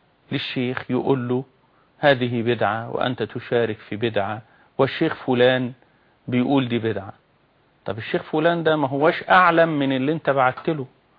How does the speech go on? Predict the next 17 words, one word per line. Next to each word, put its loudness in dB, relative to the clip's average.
والشيخ -2
فلان 2
ده، 4
ده 0
هو 4
شيخك، 0
لكن -2
ما 0
هواش 2
الشيخ -2
الآخر. 2
اسمحوا -2
لي، 0
خلوني 0
أتكلم 2
على 2
نفسي، -4